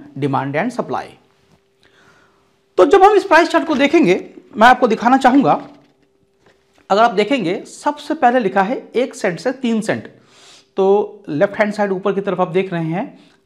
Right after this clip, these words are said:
एक सेंट से तीन सेंट का प्राइस स्लैब है। लेकिन जैसे ही आपके डायमंड का वजन चार सेंट से लेकर सात सेंट हो जाए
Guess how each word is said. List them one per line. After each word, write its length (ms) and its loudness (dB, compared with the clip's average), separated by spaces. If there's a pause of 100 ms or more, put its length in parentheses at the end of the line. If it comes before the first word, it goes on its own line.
(180)
एक 180 -2
सेंट 180 -6
से 120 -6
तीन 220 -6
सेंट 240 -8
का 80 -6
प्राइस 360 -4
स्लैब 200 -4
है। 260 -16 (400)
लेकिन 200 -6
जैसे 280 -6
ही 80 -2
आपके 240 -2
डायमंड 260 -2
का 100 -2
वजन 280 -2 (140)
चार 240 -2
सेंट 280 -8
से 120 -6
लेकर 180 -10
सात 300 -6
सेंट 200 -8
हो 100 -6
जाए 260 -10